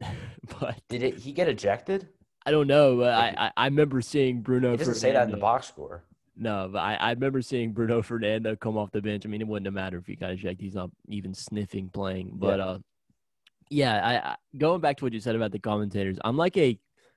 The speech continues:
Speaker 1: commentator guru. Like, if people know me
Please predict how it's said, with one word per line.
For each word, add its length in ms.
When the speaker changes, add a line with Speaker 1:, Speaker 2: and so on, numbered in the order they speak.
Speaker 1:
commentator 720
guru. 540
Like, 180
if 180
people 320
know 440
me 540